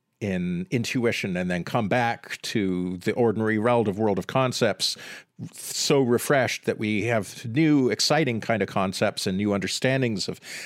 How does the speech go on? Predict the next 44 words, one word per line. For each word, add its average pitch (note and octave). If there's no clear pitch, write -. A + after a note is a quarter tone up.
how A2
concepts G#2
work. C3
That A#2
certainly G#2
is F2+
one F#2+
thing F#2
that E2+
he's G#2
saying. G2+
But A#2
he C3+
also C#4
wants D#3
to A#2+
suggest G2
an B2
answer C3+
to A#2+
the A2+
question C3
of, G2+
like, A2
yeah, D3+
but B2
how E3
do F#3+
you A3
jump C3+
that A2
gap? F#2
How B2+
do F3
you, G3+
how C#3+
do F3+
you G3+
vault A#2+
over G2+
the A2
void G#2+
that G#2
separates A#2